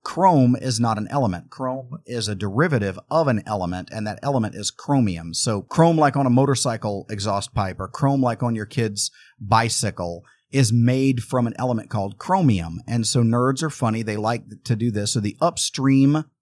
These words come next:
version of Chrome made by Google is an open source thing called Chromium. So Chrome is made from chromium. Get it? Ha ha, it's funny. Um, but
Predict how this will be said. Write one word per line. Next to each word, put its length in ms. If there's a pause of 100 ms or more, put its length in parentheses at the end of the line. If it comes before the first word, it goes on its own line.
(140)
version 560
of 240
Chrome 500
made 180
by 160
Google 460 (300)
is 160
an 120
open 300
source 340
thing 220
called 380
Chromium. 640 (260)
So 400 (220)
Chrome 360
is 160
made 240
from 200
chromium. 500
Get 180
it? 120
Ha 160
ha, 180
it's 160
funny. 340 (420)
Um, 460
but 460